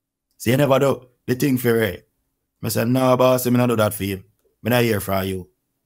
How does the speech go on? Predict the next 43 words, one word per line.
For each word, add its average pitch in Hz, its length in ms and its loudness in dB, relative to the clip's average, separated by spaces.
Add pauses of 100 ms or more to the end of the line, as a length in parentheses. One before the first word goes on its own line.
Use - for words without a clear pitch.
(320)
Because 110 320 2
if 110 60 0
me 110 80 0
did 117 160 0
do 123 80 2
that 113 180 2
for 123 120 0
you, 120 260 0
me 113 100 -2
did, 110 400 -2
if 110 140 -4
me 117 80 0
did 117 160 -2
do 127 80 4
that, 113 280 0 (560)
and 135 200 2
you 135 100 2
would 113 160 0
hear 107 180 2
that, 98 300 -2 (340)
me 120 120 2
ever 117 200 2
have 104 280 -2
problem. 95 420 -2 (960)
You 104 80 -2
see 110 140 0
me? 98 180 -4
But - 160 -4
me 135 80 0
did 131 140 0
tell 143 160 2
me, 117 100 -4
say, 120 140 -2
"Me 127 100 2
don't 147 160 2
know 147 160 2
about 147 300 0
that. 156 320 -2 (580)
Me 113 100 -2
don't 147 180 2
know 151 120 2
about 151 300 2
that. 165 340 -2